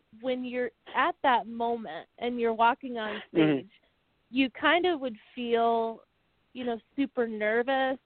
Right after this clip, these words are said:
Speaker 1: or
Speaker 2: Mm-hmm.
Speaker 1: like you got butterflies. But I felt
Speaker 2: Yeah.
Speaker 1: so, um, calm, and I felt like I was home. Like, I can't really explain it any
Speaker 2: <laughs>
Speaker 1: other way. I just was like,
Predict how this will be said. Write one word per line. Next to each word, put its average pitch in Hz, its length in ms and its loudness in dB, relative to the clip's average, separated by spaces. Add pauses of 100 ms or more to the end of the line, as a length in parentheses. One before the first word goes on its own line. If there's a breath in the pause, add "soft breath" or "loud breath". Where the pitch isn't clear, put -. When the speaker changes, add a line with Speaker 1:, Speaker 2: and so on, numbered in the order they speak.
(120)
Speaker 1:
or 214 460 0 (200)
Speaker 2:
Mm-hmm. 160 220 4
Speaker 1:
like 214 180 0
you 233 80 -4
got 220 300 2
butterflies. 269 640 2 (480)
But 262 180 0 (180)
I 285 300 -6
felt 403 140 2
Speaker 2:
Yeah. 139 140 4 (180)
Speaker 1:
so, 240 640 2 (600 loud breath)
um, 214 560 -2 (540)
calm, 262 600 4 (220)
and 247 280 -2
I 262 260 0
felt 262 180 4
like 339 220 0
I 302 100 2
was 240 180 2
home. 220 640 0
Like, 214 200 -2
I 240 100 0
can't 311 220 -2
really 277 180 4
explain 220 520 0
it 202 120 -2
any 220 200 4
Speaker 2:
<laughs> 196 60 4
Speaker 1:
other 208 160 -2
way. 190 320 -4
I 202 100 -4
just 214 220 -10
was 247 140 2
like, 208 200 4